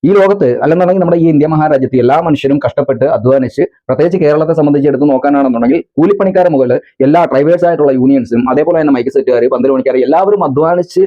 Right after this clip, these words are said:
അവർ തരുന്ന ഫണ്ടിൽ നിന്നും ഒരു നികുതി ഈടാക്കിയിട്ടാണ് ബാക്കിയുള്ള കുറച്ച് ഗവൺമെന്റ്,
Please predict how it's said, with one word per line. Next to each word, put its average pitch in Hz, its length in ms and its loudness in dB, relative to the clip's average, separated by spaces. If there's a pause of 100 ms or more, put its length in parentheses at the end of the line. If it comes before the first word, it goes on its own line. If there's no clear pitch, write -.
(300)
അവർ 147 180 0
തരുന്ന 170 580 0
ഫണ്ടിൽ 151 260 0
നിന്നും 147 260 0
ഒരു 147 120 2
നികുതി 143 360 0
ഈടാക്കിയിട്ടാണ് 135 640 0
ബാക്കിയുള്ള 139 400 0
കുറച്ച് 131 300 -2
ഗവൺമെന്റ്, 131 560 0